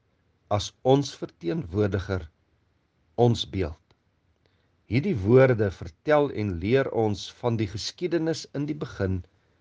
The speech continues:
die openbaringsgeskiedenis. Vir my beteken dit, ek is hier op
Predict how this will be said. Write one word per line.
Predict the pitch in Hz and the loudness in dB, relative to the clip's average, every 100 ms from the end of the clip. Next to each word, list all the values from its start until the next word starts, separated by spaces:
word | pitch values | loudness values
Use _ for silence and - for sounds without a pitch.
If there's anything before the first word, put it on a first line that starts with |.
| _ _ _ - | _ _ _ -12
die | 101 | -8
openbaringsgeskiedenis. | 123 117 160 156 80 - 101 107 98 - 85 - 87 80 78 - - _ _ _ _ _ _ | -2 2 2 0 -4 -2 0 2 -2 -6 -12 -10 -10 -8 -12 -16 -20 _ _ _ _ _ _
Vir | - - 135 | -18 0 4
my | 104 90 101 196 151 78 _ _ - | 4 4 4 4 0 -8 _ _ -8
beteken | 101 - 107 - 98 | -8 -2 -2 -2 -6
dit, | 95 95 - _ _ _ _ _ _ - | -2 -2 -4 _ _ _ _ _ _ -4
ek | 107 147 | -2 -2
is | 131 | -2
hier | 170 180 | 0 0
op | 143 | -4